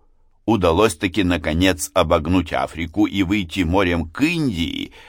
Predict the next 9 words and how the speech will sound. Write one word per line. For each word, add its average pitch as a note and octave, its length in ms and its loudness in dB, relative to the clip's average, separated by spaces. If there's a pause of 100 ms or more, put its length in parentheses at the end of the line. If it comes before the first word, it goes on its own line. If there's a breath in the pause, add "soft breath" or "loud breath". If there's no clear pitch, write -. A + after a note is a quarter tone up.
которая A2+ 580 4
скрывалась B2+ 720 0
от C#3 120 -12
европейцев G#2 680 0
как F#2+ 200 0
бы F#2+ 120 0
за F#2+ 180 0
непроницаемым F2+ 1000 0
щитом. F2+ 580 0